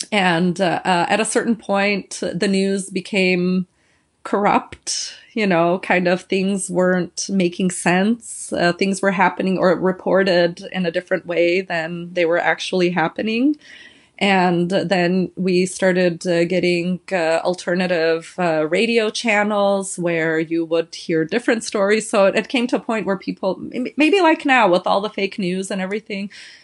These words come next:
it's like, what's real? What is really happening? What is, uh, like, you didn't know what to believe, who to believe. Um, and, uh,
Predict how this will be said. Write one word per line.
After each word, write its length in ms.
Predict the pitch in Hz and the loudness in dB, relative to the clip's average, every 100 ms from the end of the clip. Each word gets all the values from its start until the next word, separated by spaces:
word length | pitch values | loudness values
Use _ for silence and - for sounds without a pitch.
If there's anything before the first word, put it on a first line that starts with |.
| - | -6
it's 160 | 214 | -4
like, 180 | 240 226 | -4 -2
what's 220 | 320 - | -2 -2
real? 480 | 240 262 339 202 170 | 0 2 4 4 2
What 160 | 175 254 | 2 0
is 160 | 269 | 0
really 220 | 233 247 240 | 2 2 2
happening? 640 | 220 220 302 214 160 170 | 0 0 0 0 0 0
What 160 | 196 220 | 0 0
is, 520 | 220 214 202 - - | 0 -2 -4 -10 -2
uh, 360 | 208 196 190 185 - - - | 0 0 -2 -4 -16 -20 -2
like, 220 | 196 196 | 0 0
you 80 | 226 | 0
didn't 300 | 214 214 - | 2 0 0
know 180 | 196 190 | 2 4
what 240 | 190 190 | 4 0
to 80 | - | -2
believe, 540 | 190 190 175 175 185 185 | -2 2 2 2 2 0
who 100 | 226 | -2
to 100 | 196 | 0
believe. 760 | 175 180 175 180 185 185 190 - - | 2 2 2 2 2 0 -2 -8 -4
Um, 580 | 185 170 156 156 160 147 _ _ _ _ _ _ _ - | -2 0 -2 -4 -8 -14 _ _ _ _ _ _ _ -6
and, 540 | 202 170 170 165 170 180 | -2 0 2 0 0 0
uh, 480 | 156 147 156 160 | 0 0 0 -2